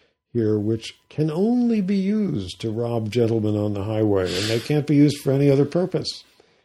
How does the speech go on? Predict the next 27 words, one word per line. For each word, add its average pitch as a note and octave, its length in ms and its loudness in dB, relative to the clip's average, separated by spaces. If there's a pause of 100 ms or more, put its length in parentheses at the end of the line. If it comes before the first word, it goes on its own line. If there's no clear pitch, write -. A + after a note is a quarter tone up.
(200)
Well, C#3+ 380 2 (160)
<clears throat> - 160 -6
I D#3+ 600 6
think D3 360 2
that B2 240 0 (480)
the C3 80 2
same D#3 580 4
applies C3 500 0
today, A2 720 -4 (480)
that A#2+ 240 -2
just D#3 420 0
as, A#2 800 -4 (1600)
you C3 120 -4
know, A2+ 180 0
these G#2+ 200 -4
ships - 360 -6
that A2+ 120 0
had G#2 200 -2
once G#2+ 240 -2
carried G#2+ 580 -4
human G2 380 -8
beings B2 540 -6
could - 240 -14
carry B2 360 -6
other A2+ 220 -12
cargo, B2+ 640 -8 (680)
um, A2+ 440 -4